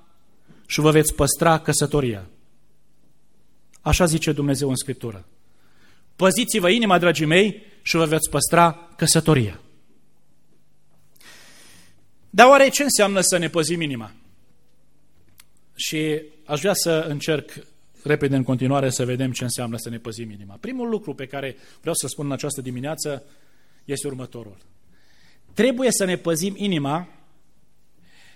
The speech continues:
ca niciodată pe traseul acesta al existenței noastre ca familie, ca viață, uh, de căsătoriți, să nu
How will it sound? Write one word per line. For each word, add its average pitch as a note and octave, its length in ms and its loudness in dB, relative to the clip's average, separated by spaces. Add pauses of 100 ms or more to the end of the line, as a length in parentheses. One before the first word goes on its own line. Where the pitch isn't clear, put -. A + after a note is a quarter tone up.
(300)
ca F#3+ 400 4
niciodată A3 840 0
pe F#3 200 -4
traseul A3 640 -2
acesta G3+ 420 -2
al E3+ 100 -2
existenței E3+ 760 -6
noastre F3 420 -8
ca D#3+ 160 -6
familie, D#3+ 520 -6
ca C#3+ 140 -6
viață, D#3 640 -2 (380)
uh, C3 280 -6
de D3 180 0
căsătoriți, D#3 920 0 (1000)
să - 200 4
nu D4 180 0